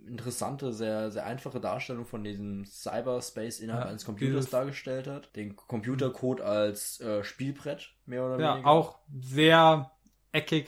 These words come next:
Speaker 2: kantig, so
Speaker 1: Ja.
Speaker 2: dieses Polygonlastige,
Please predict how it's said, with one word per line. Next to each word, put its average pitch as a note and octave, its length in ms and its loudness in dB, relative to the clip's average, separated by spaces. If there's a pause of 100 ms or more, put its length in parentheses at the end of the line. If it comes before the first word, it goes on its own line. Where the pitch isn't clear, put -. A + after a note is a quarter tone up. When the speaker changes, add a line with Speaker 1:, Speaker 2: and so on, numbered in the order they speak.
(160)
Speaker 2:
kantig, D3+ 600 -2 (160)
so C3+ 120 0
Speaker 1:
Ja. A#2+ 200 6
Speaker 2:
dieses D3+ 180 6
Polygonlastige, D#3 1300 6